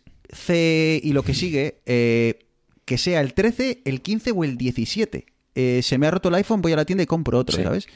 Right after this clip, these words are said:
Speaker 2: Es, "Dam-, dame el
Speaker 1: Eh,
Speaker 2: último, no sé
Speaker 1: entonces
Speaker 2: cuál es, dame el último".
Speaker 1: Sí, exacto. Y, y, y hay mucha gente que el día antes de la presentación de la keynote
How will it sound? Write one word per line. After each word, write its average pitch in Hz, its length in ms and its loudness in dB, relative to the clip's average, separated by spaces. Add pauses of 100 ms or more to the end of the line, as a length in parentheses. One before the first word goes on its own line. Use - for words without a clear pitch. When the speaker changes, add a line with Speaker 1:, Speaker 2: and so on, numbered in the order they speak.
(200)
Speaker 2:
Es, 113 160 2
"Dam-, 123 340 2
dame 127 220 4
el 131 40 4
Speaker 1:
Eh, - 20 4
Speaker 2:
último, 160 400 4
no 151 40 2
sé - 80 0
Speaker 1:
entonces 135 360 2
Speaker 2:
cuál 107 200 0
es, - 280 -2 (120)
dame 107 220 0
el 92 60 -2
último". 85 340 -10 (1160)
Speaker 1:
Sí, 349 340 0
exacto. 180 460 0 (260)
Y, 175 240 0
y, 165 140 2 (100)
y 165 100 -2
hay 175 60 2
mucha 233 260 -2
gente 226 600 -4
que 143 100 -2
el 135 80 -2
día 175 180 0
antes 196 220 2
de 151 80 -2
la 135 80 0
presentación 165 720 0
de 170 80 2
la 160 80 2
keynote 196 400 0